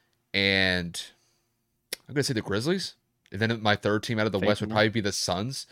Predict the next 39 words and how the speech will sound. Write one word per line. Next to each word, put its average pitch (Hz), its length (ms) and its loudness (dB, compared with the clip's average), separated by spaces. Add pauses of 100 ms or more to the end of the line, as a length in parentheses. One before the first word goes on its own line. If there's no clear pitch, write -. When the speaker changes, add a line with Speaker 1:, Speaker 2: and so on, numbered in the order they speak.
(340)
Speaker 1:
but 98 240 2 (1120)
I 95 100 4
don't 101 80 -2
know 101 80 0
what 101 180 -2
their 85 120 -6
injury 98 400 -4 (320)
status - 360 -2
is - 60 -10
gonna 85 200 -8
be. 78 200 -12
I 95 100 -2
don't 98 140 -2
know 95 80 0
if 92 80 -4
they're 98 100 -4
gonna 90 140 -8
be 90 380 -6 (340)
a 92 80 0
healthy 101 320 2
team 120 240 -2
going 90 240 -4
into 92 160 -4
the 85 60 -8
playoffs, 98 340 0
and 98 140 -10 (520)
when 104 200 0
they 101 80 0
go 120 180 4
into 120 140 -2
the 85 60 -6
playoffs, - 340 -8
can 76 240 -10
they 90 120 0
be 92 180 -2
able 120 180 2
to 92 80 -6
stay 85 200 -6
healthy? - 340 -10